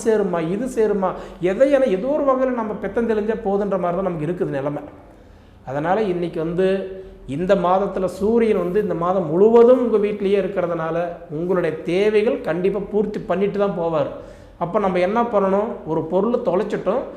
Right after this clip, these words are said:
தொலைச்ச இடத்துல தானே தேடணும். அப்ப தேடல் எங்க இருக்குது? உங்க ஜாதகம் தான். உங்க ஜாதகம் முதல்ல நல்லா இருக்கா? முதல்ல அது எடுங்க. உங்க ஜாதகத்துல இந்த மாசம் நமக்கு என்ன ஃபேவரா இருக்கிறார்,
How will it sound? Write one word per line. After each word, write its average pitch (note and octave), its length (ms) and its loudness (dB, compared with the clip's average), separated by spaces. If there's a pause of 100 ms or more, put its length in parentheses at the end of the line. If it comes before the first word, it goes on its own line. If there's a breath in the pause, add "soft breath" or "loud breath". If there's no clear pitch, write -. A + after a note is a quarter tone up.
(200 loud breath)
தொலைச்ச A#3+ 280 2
இடத்துல B3+ 280 4
தானே B3+ 220 2
தேடணும். A3+ 540 4 (340 loud breath)
அப்ப - 240 0
தேடல் C4 480 6
எங்க G#3+ 260 4
இருக்குது? D#3 380 0
உங்க F#3 240 0
ஜாதகம் E3 540 2
தான். D#3 120 -4 (400 loud breath)
உங்க A3 240 2
ஜாதகம் A3+ 600 2
முதல்ல G3+ 240 0
நல்லா F#3 300 0
இருக்கா? E3 460 0
முதல்ல A3+ 140 0
அது G3+ 280 4
எடுங்க. E3+ 320 0 (720 loud breath)
உங்க A3 220 2
ஜாதகத்துல A3 920 0
இந்த G#3+ 240 0
மாசம் G3+ 340 -2
நமக்கு F#3+ 280 0
என்ன F#3 180 0
ஃபேவரா F3 460 2
இருக்கிறார், D3 400 -2